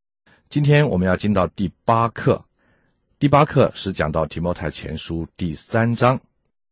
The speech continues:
我也盼望弟兄姐妹，你能够先把每一课的，啊，经文呢，事先做一些准备，熟读，那么在学习的时候有更好的效果。第三章我们给他一个题目，叫做教会的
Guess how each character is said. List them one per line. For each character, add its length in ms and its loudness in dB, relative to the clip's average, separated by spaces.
我 140 0
也 80 2
盼 160 0
望 140 2
弟 100 -4
兄 160 -2
姐 140 -6
妹， 200 -4
你 120 -14
能 160 -10
够 120 -6
先 240 -4
把 400 -6
每 160 -10
一 100 -8
课 300 -4
的， 240 -6
啊， 160 -20
经 240 -6
文 160 -6
呢， 180 -8
事 240 -6
先 300 -4
做 160 -6
一 20 -10
些 140 -8
准 280 -12
备， 280 -2
熟 300 -2
读， 360 -4
那 140 -8
么 100 -6
在 280 -6
学 180 -10
习 140 -8
的 80 -10
时 120 -12
候 160 -8
有 140 -12
更 180 -4
好 160 -6
的 80 -10
效 240 -2
果。 240 -12
第 120 -2
三 200 2
章 160 2
我 120 2
们 100 0
给 100 -6
他 160 -4
一 40 -2
个 100 -6
题 240 -6
目， 200 -2
叫 180 -8
做 280 -10
教 400 0
会 300 -6
的 260 -8